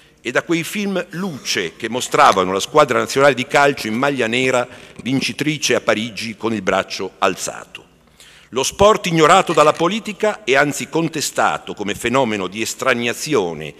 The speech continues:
dalla politica dell'inizio del Novecento divenne così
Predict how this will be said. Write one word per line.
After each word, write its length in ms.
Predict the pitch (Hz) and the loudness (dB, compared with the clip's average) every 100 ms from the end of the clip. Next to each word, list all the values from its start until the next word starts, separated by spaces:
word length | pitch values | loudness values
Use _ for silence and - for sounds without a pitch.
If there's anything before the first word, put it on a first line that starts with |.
| - _ | -20 _
dalla 300 | 90 117 101 | -2 0 0
politica 720 | 135 143 196 208 196 208 208 - | -2 -6 -6 -14 -8 -8 -8 -10
dell'inizio 500 | 95 92 131 - 101 | -8 -4 -4 -4 -6
del 160 | 101 | -4
Novecento 560 | 113 151 - 190 202 131 | -4 -6 -4 -4 -4 -4
divenne 320 | 120 190 180 | -2 0 -2
così 340 | - 110 78 | -4 -8 -10